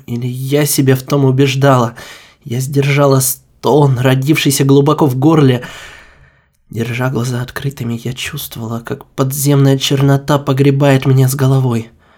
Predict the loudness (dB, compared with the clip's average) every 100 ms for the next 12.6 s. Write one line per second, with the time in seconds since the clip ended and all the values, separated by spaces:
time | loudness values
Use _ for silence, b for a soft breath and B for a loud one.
0 | b b _ -12 -10 -8 -8 -6 -2 0
1 | 0 -4 _ -6 -2 2 0 0 0 2
2 | 0 0 -2 0 2 2 0 -2 0 2
3 | 4 4 2 0 0 0 0 -2 2 2
4 | 4 2 2 -2 -8 -2 0 0 -8 b
5 | b b b b b b -10 -10 -8 -4
6 | 0 2 2 0 0 -2 -4 -2 0 2
7 | 2 0 -2 -4 -2 -2 0 2 4 4
8 | 2 2 -2 0 0 2 0 -2 -2 -2
9 | 0 0 -2 -4 0 0 2 2 2 2
10 | 2 2 2 2 2 0 0 -6 B B
11 | B B -10 -4 -2 -2 0 2 2 2
12 | 2 4 4 2 2